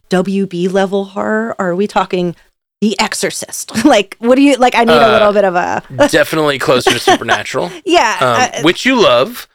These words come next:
Speaker 2: but yeah, it's, uh,
Speaker 1: which I
Speaker 2: it's
Speaker 1: suffered through for twenty seasons 'cause I loved the
Speaker 2: <laughs>
Speaker 1: beginning. And I started that when I was fifteen or something. <laughs>
Speaker 2: Right, right. You were, you were pot committed at some point.
Speaker 1: Yeah. It's probably so many seasons of that going so horribly wrong, wrong, or why I can't watch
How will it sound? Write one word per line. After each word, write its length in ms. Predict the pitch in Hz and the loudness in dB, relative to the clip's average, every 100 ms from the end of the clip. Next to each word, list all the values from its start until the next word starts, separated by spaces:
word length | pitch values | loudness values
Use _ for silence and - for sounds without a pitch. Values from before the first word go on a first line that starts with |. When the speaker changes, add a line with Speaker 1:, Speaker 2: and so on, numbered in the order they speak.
| - - - | -18 -8 0
Speaker 2:
but 160 | 156 | 0
yeah, 180 | 156 123 | 0 -2
it's, 220 | 107 120 | -2 -2
uh, 160 | 147 131 | 2 2
Speaker 1:
which 100 | - | 4
I 80 | 262 | 2
Speaker 2:
it's 140 | 247 | 0
Speaker 1:
suffered 520 | - - 247 - 208 - | -4 -2 -2 -2 -6 -8
through 320 | 208 185 190 | -8 -8 -8
for 140 | - | -10
twenty 280 | - - - | -8 -8 -8
seasons 460 | - - - 196 - | -12 -14 -16 -14 -4
'cause 160 | 170 | -2
I 80 | 175 | 0
loved 300 | 185 208 - | 2 2 2
the 180 | 208 196 | 2 0
Speaker 2:
<laughs> 60 | |
Speaker 1:
beginning. 400 | 208 302 175 220 - _ _ - - 220 | 0 0 -2 -4 -6 _ _ -20 -6 0
And 100 | 214 | 0
I 80 | |
started 460 | 202 170 320 330 277 | 0 0 2 2 2
that 200 | 247 240 | 0 0
when 120 | 233 | 0
I 100 | 214 | 0
was 240 | 202 170 - | 0 0 -2
fifteen 580 | - 269 - 302 269 220 | -2 -2 -2 -2 0 0
or 80 | |
something. 520 | 185 196 180 104 220 220 | -2 -6 -6 -6 -4 0
<laughs> 60 | 392 - - 302 | 0 0 0 0
Speaker 2:
Right, 360 | 147 147 117 120 | 2 2 2 2
right. 240 | 120 123 | 2 2
You 80 | 139 | 2
were, 120 | 135 | 2
you 140 | 127 156 | 2 0
were 100 | 135 | 0
pot 280 | - 135 - | -2 -4 -2
committed 340 | 123 101 98 | -2 -2 -2
at 100 | 98 | -4
some 180 | 120 104 | -6 -4
point. 240 | 98 98 - - | -6 -8 -8 -2
Speaker 1:
Yeah. 340 | 294 202 - - - - | 0 0 -2 -8 -8 -4
It's 180 | - - | -4 -2
probably 440 | 302 311 247 208 | -2 0 0 -2
so 160 | - 214 | -2 -2
many 180 | 202 | -2
seasons 420 | 196 226 202 190 180 | -4 -4 -2 -2 -4
of 140 | 165 | -4
that 300 | 185 196 - | 0 0 0
going 220 | 208 196 | -2 -4
so 120 | 180 180 | -2 -2
horribly 320 | 185 170 156 | -2 -4 -6
wrong, 520 | 170 175 180 196 208 | -2 0 0 -2 -2
wrong, 300 | 208 190 208 | 0 2 2
or 100 | 190 | 0
why 140 | 190 185 | 0 0
I 40 | |
can't 280 | 180 202 175 | -2 -4 -2
watch 280 | 175 170 | -2 -2